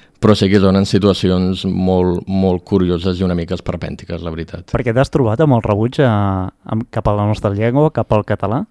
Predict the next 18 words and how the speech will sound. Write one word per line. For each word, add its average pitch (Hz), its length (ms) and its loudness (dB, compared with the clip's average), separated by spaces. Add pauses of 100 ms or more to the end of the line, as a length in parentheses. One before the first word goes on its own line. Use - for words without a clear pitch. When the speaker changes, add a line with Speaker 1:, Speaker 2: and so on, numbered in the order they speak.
(260)
Speaker 1:
<clears throat> 120 240 4
Sí, 107 220 2
totalment, 104 500 0
des 104 160 0
del 98 80 0
primer 98 240 -2
dia. 98 240 0
Jo 98 160 -2
me'n 107 160 0
recordo, 110 460 -2 (240)
eh, 95 640 -4 (500)
quan 101 300 0 (240)
vaig 104 180 0
fer 107 160 -2
la 104 80 0
presentació 104 640 -4
de 101 80 -2
l'assignatura. 101 840 -6